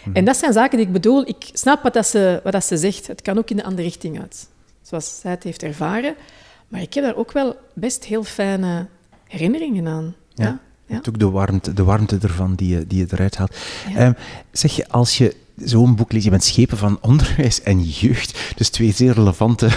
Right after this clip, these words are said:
Speaker 1: <laughs> thema's eigenlijk toch wel voor
Speaker 2: Ja.
Speaker 1: zoiets
Speaker 2: Ja.
Speaker 1: boek. Ehm, allee, ehm, het is misschien te ver hoor, maar toch leg je daar ergens dan een link? Of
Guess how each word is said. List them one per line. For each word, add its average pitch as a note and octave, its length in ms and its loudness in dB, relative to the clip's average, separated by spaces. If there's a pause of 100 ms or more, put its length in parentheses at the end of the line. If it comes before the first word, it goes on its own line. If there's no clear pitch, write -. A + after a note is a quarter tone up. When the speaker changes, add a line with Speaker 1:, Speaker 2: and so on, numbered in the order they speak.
(140)
Speaker 1:
<laughs> E3 200 0
thema's D3+ 340 4
eigenlijk D#3 300 2
toch - 180 -6
wel C3+ 180 2
voor A2+ 200 0
Speaker 2:
Ja. - 100 0 (240)
Speaker 1:
zoiets B2 300 0
Speaker 2:
Ja. G#2 60 -6
Speaker 1:
boek. - 140 0 (280)
Ehm, A2 160 6 (300)
allee, A#2+ 340 2 (260)
ehm, A2 220 4 (460)
het - 140 -4
is - 140 2
misschien B2 300 4
te G2+ 140 2
ver G2 200 2
hoor, A2 240 4
maar G2+ 260 4
toch - 320 -2 (100)
leg A2 500 2
je C3 200 2 (460)
daar A2 300 2
ergens G#2 380 2
dan G2 200 4
een E2 160 4
link? F#3+ 500 6
Of A#2+ 220 0